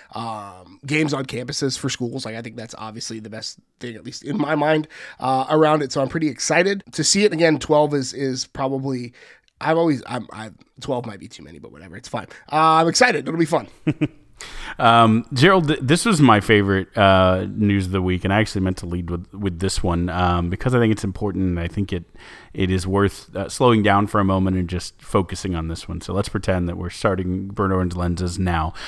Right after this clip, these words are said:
Speaker 2: Um, uh, but the, uh, the news of the week to me is, this is a name that I was not familiar with until I saw this news story, and I kinda, I feel badly myself about that, that I, they didn't know this, but it's, it shows a, a need for, for information and, and,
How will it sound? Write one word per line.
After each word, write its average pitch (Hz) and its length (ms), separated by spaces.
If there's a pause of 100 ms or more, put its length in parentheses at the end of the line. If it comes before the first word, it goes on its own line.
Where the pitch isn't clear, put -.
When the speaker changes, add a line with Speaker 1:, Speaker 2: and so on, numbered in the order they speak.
(200)
Speaker 2:
Um, 92 540
uh, 101 260
but 101 320
the, 107 560
uh, 92 640 (260)
the 107 480
news 131 320
of 120 80
the 113 80
week 101 220
to - 100
me 95 240
is, 92 160
this 127 240
is - 100
a 226 60
name 92 220
that 90 120
I 87 80
was 90 200
not 90 220
familiar 90 400
with 87 200
until 92 240
I 87 60
saw 87 220
this 85 220
news 87 200
story, 85 260
and 90 100
I 98 60
kinda, 104 340 (540)
I 113 120
feel 117 180
badly 90 540
myself 90 500
about 98 280
that, 87 120
that 82 120
I, 85 120
they 87 240
didn't 87 300
know 87 160
this, 85 200
but 87 160
it's, - 220
it 92 220
shows 104 300
a, 90 160
a 95 100
need 131 280
for, 113 280
for 104 240
information 101 720
and, 87 200
and, 85 460